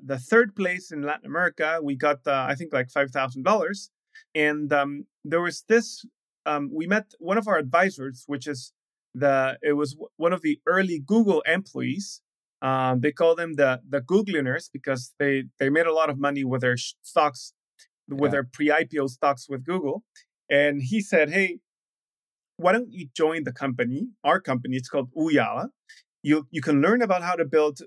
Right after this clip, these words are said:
Speaker 1: teams, technology, how to raise capital, how to have a board. And if you want,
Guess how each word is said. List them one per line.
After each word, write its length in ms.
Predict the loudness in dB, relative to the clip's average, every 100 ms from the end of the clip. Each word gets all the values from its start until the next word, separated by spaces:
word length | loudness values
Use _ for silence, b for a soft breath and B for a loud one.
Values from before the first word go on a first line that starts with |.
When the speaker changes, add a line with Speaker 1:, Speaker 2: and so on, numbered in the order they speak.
| _ -10
Speaker 1:
teams, 400 | -2 -2 -2 -8
technology, 800 | -8 -4 -2 -2 -2 -4 -4 -8 _ _ _ _ _ _ -4
how 140 | 0 2
to 80 |
raise 220 | 2 0 0
capital, 520 | 0 0 -2 -4 -2
how 120 | 0
to 100 | 0
have 160 | 0 -4
a 60 | -8
board. 360 | -2 4 4 2 -8 _ _ _ -8
And 300 | -6 -6 -8 _
if 160 | -6 -2
you 80 | 2
want, 420 | 2 2 -2